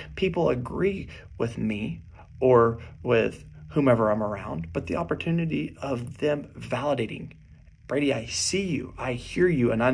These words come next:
understand." What that does is it allows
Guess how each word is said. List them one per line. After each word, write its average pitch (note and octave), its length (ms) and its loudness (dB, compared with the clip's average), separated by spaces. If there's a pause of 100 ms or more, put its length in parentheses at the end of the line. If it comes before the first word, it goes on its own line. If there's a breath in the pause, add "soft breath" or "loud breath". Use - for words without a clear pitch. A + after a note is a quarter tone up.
understand." D3 880 -2 (560 loud breath)
What C3 200 -2
that A#2+ 220 0
does C#3+ 320 4
is A#2 100 0
it A2+ 100 0
allows B2+ 720 0